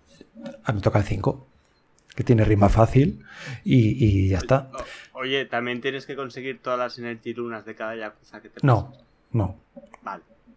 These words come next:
Speaker 1: No, de hecho es el único juego. Si, si, si me salta en el mapa una misión secundaria, sí que la hago.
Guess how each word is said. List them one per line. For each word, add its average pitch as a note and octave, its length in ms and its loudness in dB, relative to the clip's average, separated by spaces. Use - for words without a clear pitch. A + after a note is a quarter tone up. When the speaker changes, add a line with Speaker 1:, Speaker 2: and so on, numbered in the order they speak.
Speaker 1:
No, B2 240 -2
de A#2 120 4
hecho D3+ 200 2
es D#3 360 2
el C3 80 0
único C#3+ 200 4
juego. D#3 260 2
Si, - 480 -4
si, - 360 -6
si - 140 0
me B2+ 140 4
salta E3+ 320 -2
en F#3 40 2
el E3+ 100 2
mapa G#2+ 320 0
una C#3+ 200 2
misión C#3+ 280 2
secundaria, D3+ 680 2
sí - 220 0
que C#3+ 80 6
la F#2+ 160 4
hago. - 240 -10